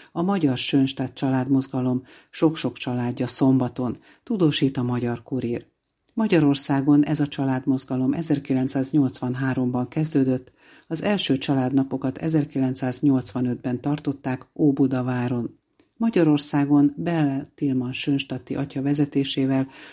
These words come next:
az első családszövetségi évfolyam tizenegy családdal ezerkilencszázkilencvenötben alakult. A résztvevők visszaemlékeztek a kezdetekre, az alapítókra, az építkezésre, küzdelmekre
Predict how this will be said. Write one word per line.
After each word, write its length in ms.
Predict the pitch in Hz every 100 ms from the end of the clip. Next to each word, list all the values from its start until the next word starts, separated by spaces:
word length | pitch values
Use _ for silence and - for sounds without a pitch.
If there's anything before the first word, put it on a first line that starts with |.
| -
az 160 | 156
első 360 | 156 190 165 123
családszövetségi 1080 | 123 - 131 120 - 139 131 - 135 135 -
évfolyam 480 | 147 147 143 143 143
tizenegy 480 | - 139 123 120
családdal 640 | - 147 139 135 127 131 131 - - _
ezerkilencszázkilencvenötben 1600 | 170 143 131 - 135 127 131 - - 131 127 - 127 123 120 123
alakult. 680 | 120 120 117 - 120 - - _ - - -
A 100 | 185
résztvevők 640 | 214 214 - 151 147 143
visszaemlékeztek 960 | 151 139 - 127 123 123 - 135 - 139
a 100 | -
kezdetekre, 840 | - 147 143 139 135 135 135 131 - _ _
az 160 | - -
alapítókra, 920 | 151 151 147 143 139 135 135 135 127
az 180 | 143 -
építkezésre, 1000 | 160 156 143 - 131 131 131 - 131 139
küzdelmekre 920 | - 139 131 139 135 143 151 156 160